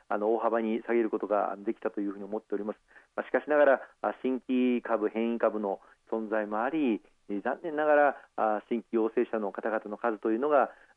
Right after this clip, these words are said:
右肩上がりで、えー、上がっていく状況というのは抑えることができたんですけれども、まあ、なかなか下がり始めない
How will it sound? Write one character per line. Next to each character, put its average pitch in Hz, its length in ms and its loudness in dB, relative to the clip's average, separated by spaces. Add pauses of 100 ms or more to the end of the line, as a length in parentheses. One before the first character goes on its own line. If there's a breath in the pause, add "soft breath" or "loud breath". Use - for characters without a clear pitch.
右 170 200 0
肩 226 220 4
上 233 80 6
が 226 60 4
り 190 120 4
で、 143 60 6
え 120 260 6
ー、 127 220 4
上 131 40 2
が 131 80 2
っ 143 100 -6
て - 60 -2
い 131 60 -2
く 135 80 -10
状 135 140 4
況 139 180 0
と 139 80 -4
い - 20 -2
う - 40 -2
の 196 60 2
は 170 40 4
抑 135 240 4
え 127 40 4
る 120 60 2
こ 120 80 0
と 110 80 0
が 104 140 2
で 110 100 0
き - 100 -10
た 104 120 0
ん 101 80 -6
で 95 80 -4
す - 120 -16
け 107 120 2
れ 104 80 -2
ど 120 80 0
も、 131 240 2 (260 loud breath)
ま 110 80 0
あ、 110 60 -2
な 110 100 -4
か 160 80 -2
な 160 80 -2
か 147 120 -4
下 151 120 -4
が 143 80 0
り 143 80 2
始 127 280 -2
め 135 100 0
な 113 160 2
い 95 60 -10